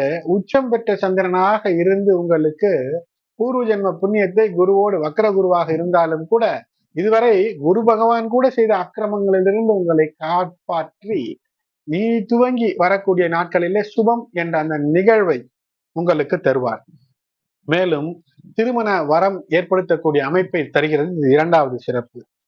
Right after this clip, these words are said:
சனி பகவானும் வக்ர கதியிலிருந்து நிவர்த்தி. கடந்த ஆறு மாதங்களாக,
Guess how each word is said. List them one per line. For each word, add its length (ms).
சனி 200
பகவானும் 600
வக்ர 440
கதியிலிருந்து 640
நிவர்த்தி. 400
கடந்த 340
ஆறு 180
மாதங்களாக, 720